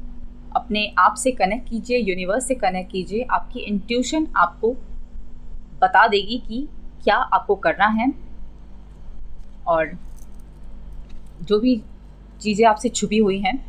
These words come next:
वो आपके सामने आएंगी, ठीक है, but divine timing में ही आएंगी।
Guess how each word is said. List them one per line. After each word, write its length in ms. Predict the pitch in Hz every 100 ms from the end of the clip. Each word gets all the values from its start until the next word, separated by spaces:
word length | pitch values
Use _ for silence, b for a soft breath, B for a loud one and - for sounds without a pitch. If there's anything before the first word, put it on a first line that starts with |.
| - - -
वो 100 | 196
आपके 240 | 226 - 196
सामने 340 | 214 170 185 -
आएंगी, 400 | 151 143 135 151 - - - - - - - - - - -
ठीक 160 | 208 -
है, 60 | - - - - - -
but 260 | - - -
divine 280 | 208 190 226
timing 360 | 226 170 165 170
में 80 |
ही 200 | 170 214
आएंगी। 400 | 165 143 143 139